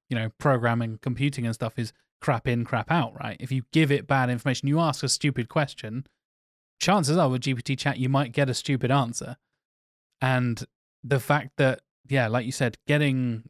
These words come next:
a consensus, and, and Google clearly, clearly wants to focus on this.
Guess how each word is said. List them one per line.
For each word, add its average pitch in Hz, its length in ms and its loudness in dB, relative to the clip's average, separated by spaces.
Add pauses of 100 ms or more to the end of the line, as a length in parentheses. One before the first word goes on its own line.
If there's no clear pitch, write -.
(120)
a 131 60 -6
consensus, 139 680 0
and, - 180 -2
and 131 200 -2
Google 127 460 0
clearly, 156 500 4
clearly 139 340 2
wants 127 200 -4
to - 60 -12
focus 131 200 0
on 123 60 -6
this. 113 100 -8